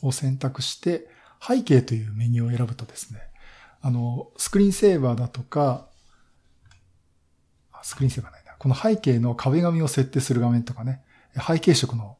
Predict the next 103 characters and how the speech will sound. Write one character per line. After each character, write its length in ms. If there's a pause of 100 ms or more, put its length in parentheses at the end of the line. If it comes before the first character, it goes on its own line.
(140)
基 160
調 160
と 100
な 120
る 80
色 200
を 60
選 220
択 180
す 60
る 80
画 100
面 140
が 60
出 100
て 100
く 80
る 60
ん 60
で 80
す 140
が、 160 (360)
こ 120
こ 120
で 80
で 80
す 140
ね、 280 (180)
画 140
像 140
を 60
選 120
ん 40
で 60
く 120
だ 80
さ 100
い 40
っ 20
て 180
と 80
こ 120
ろ 60
が 60
あ 40
る 80
ん 20
で 80
す 100
ね。 200 (220)
で、 260
画 120
像 200
が、 200 (240)
例 40
え 20
ば 180 (140)
Windows 420
の 80
あ 60
の、 340 (400)
ブ 160
ル 140
ー 20
の、 280 (120)
こ 140
う、 40
Windows 280
か 80
ら 80
こ 80
う 20
光 240
が 80
出 140
て 100
る 80
よ 100
う 60
な 80
標 200
準 180
的 160
な 80
も 80
の 100
と 140
か、 220 (340)
海 260
と 100
か、 260 (260)
星 640
空 200
と 120
か、 100
あ 40
と 120
海 200
の 60
中 200
と 100
か 100
ね、 160